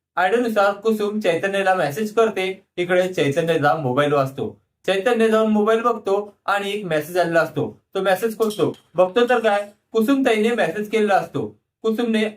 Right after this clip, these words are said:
चैतन्यला असा मेसेज केलेला असतो की "मी सायलीला कोल्हापूरला जाऊ दिलं नाही, मी तिला परत या शहरात घेऊन आलेली आहे. सायली आता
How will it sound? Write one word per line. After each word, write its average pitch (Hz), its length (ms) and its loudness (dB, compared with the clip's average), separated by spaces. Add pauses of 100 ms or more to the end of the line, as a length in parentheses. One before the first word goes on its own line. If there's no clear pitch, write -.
(260)
चैतन्यला 196 460 2
असा 190 280 0
मेसेज 220 340 -2
केलेला 220 260 2
असतो 180 460 -2 (240)
की 196 80 -8
"मी 202 380 -2 (100)
सायलीला 196 480 4
कोल्हापूरला 185 600 2
जाऊ 170 280 0
दिलं 214 220 0
नाही, 185 320 0 (160)
मी 185 140 -4
तिला 180 220 2
परत 180 380 2
या 170 160 2
शहरात 160 280 0
घेऊन 139 240 0
आलेली 131 240 0
आहे. 127 320 -4 (160)
सायली 190 320 2
आता 175 420 2